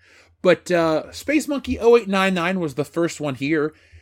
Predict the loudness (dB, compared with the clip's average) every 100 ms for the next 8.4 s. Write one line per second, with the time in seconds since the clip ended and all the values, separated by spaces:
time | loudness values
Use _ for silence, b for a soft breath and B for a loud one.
0 | b b _ -16 -4 -2 -2 -2 -2 0
1 | 2 2 2 2 0 0 -2 0 -2 -2
2 | 0 0 0 -2 -2 -2 -2 -2 -2 -2
3 | -2 -2 -4 -4 -2 -2 -6 -4 -4 -2
4 | -6 -6 -8 -4 -4 -4 -8 -10 -10 -16
5 | b b -4 -2 -2 -2 0 0 0 -4
6 | -4 -6 -6 -6 -2 -2 -2 -6 -16 b
7 | b b -4 -2 -2 -2 -2 -2 -2 -2
8 | -2 0 -2